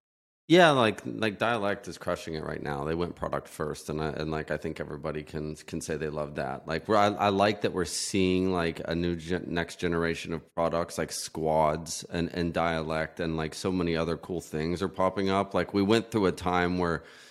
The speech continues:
everybody was sort of building the same shit over and over again, and, like, we're starting to see, like, that, like, evolution. It's not, I feel like it's, like, right on the cusp of more people, like, I like, like, Shek, um, is building social Legos, um,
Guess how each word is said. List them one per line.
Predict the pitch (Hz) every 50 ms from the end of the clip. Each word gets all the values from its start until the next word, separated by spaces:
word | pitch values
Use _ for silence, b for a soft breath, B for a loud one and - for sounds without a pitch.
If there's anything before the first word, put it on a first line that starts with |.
| B B _ -
everybody | 90 90 92 80 85 85 85
was | 82 82 80
sort | - 95 85
of | 82 80
building | 80 82 82 85 85 85
the | 80 73
same | - 78 78 80 80
shit | - - 82 80 82
over | 85 82 80 85 87
and | 82 82
over | 80 82 82 92 92
again, | 92 90 90 98 98 98 101 101 101
and, | 95 90
like, | 87 85 82 -
we're | 87 82
starting | - - 87 82 80 80 82 80
to | - 80
see, | - - - 85 80
like, | 82 82 80 76 -
that, | 73 67 62 - -
like, | 71 76 65 - -
evolution. | 50 - 82 85 80 82 82 87 85 87 82 - 110 107
It's | 95 110 - -
not, | 127 113 101 104 101 - -
I | - 107
feel | 107 - - 143 143
like | 135 135 131 -
it's, | 117 - -
like, | 110 95 85 -
right | 95 90 92 90
on | 98 95 95
the | 92
cusp | 85 - - 85 82 92 92 - - -
of | 95 80 80
more | 90 87 90
people, | 87 - - 98 92 - 95 95 95 95 B B B B B -
like, | 87 87 85 90
I | 87
like, | 87 87 85 82 78 - - -
like, | 87 87 85 - -
Shek, | - - - 127 101 85 82 - - - - - _ -
um, | 85 80 80 78
is | 82 78
building | - - 92 87 85 85 82
social | - - 92 82 - 90 85
Legos, | 87 90 87 82 85 80 78 76 76 73 - - - -
um, | 82 82 80 78 76 76 76 73